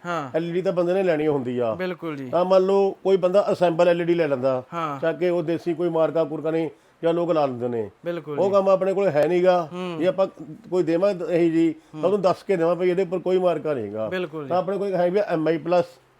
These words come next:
Speaker 1: ਹੂੰ।
Speaker 2: ਤੇ ਵਨ ਪਲੱਸ।
Speaker 1: ਓਕੇ।
Speaker 2: ਇਹ ਕੰਪਨੀ ਦੀ ਐਲ ਈ ਡੀ ਹੈਗੀ ਆ, ਜਿਹੜੀ ਮਰਜ਼ੀ ਕੰਪਨੀ ਲੈ ਲਓ,
Speaker 1: ਹੂੰ।
Speaker 2: ਸਾਢੇ ਤੇਰਾਂ ਹਜ਼ਾਰ ਦੀ ਐਲ ਈ ਡੀ ਆ ਜੀ।
Speaker 1: ਓਕੇ ਜੀ।
Speaker 2: ਫੁੱਲ ਗਾਰੰਟੀ ਆ ਜੀ, ਰਿਪਲੇਸਮੈਂਟ ਗਾਰੰਟੀ ਆ।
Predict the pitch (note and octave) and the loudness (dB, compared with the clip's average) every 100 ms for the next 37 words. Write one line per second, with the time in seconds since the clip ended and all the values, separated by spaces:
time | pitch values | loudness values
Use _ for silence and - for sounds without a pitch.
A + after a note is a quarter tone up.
0 | _ - F3+ F3 G3 F3+ D3+ C3 C3 A#2+ | _ -12 -6 -4 0 0 0 -2 -4 -4
1 | A#2+ G#2+ _ _ E3 F3+ F#3 D#3+ G3 F3+ | -6 -8 _ _ -14 -2 0 0 -2 0
2 | F#3+ F3+ F3+ F3+ F3 D3+ F3+ D#3+ F#3+ G3 | 0 0 -2 0 0 0 -2 0 0 2
3 | F#3 F3 E3+ D3+ F3 D#3+ D3 E3+ E3+ E3+ | 2 2 -2 -2 0 2 2 0 -2 -10
4 | F3+ D#3+ F3 G#3 G3 F3 E3+ F3+ D#3+ E3 | -8 0 0 2 2 2 4 2 2 0
5 | C3+ B2 A2+ G2+ G2+ G2 G3 - F3 C#3+ | 0 -2 -4 -6 -10 -8 -10 -6 -8 2
6 | F#3 F#3+ G3+ F#3 D#3+ D#3 E3 E3 F#3 F3 | 2 2 2 2 0 -2 0 2 2 0
7 | E3 E3 D#3 E3+ E3 D#3 C3 D3+ E3+ | -2 -2 0 -2 0 -4 -2 0 0